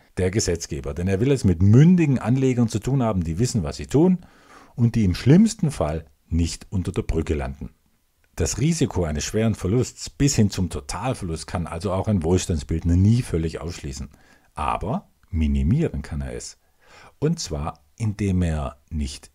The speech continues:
irgendjemanden sucht, der für sein Geld haftet, wie in der Zinswelt, sondern indem er die Investition auf das untersucht, was ich nun schon öfter Plausibilität genannt habe.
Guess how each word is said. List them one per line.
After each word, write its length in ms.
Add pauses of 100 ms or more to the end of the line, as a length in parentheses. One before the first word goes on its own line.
(200)
irgendjemanden 680
sucht, 380
der 100
für 120
sein 180
Geld 340
haftet, 460
wie 80
in 80
der 140
Zinswelt, 680 (600)
sondern 600 (140)
indem 480
er 100
die 160
Investition 760
auf 320
das 320
untersucht, 880 (260)
was 160
ich 120
nun 140
schon 180
öfter 380 (480)
Plausibilität 1160
genannt 380
habe. 180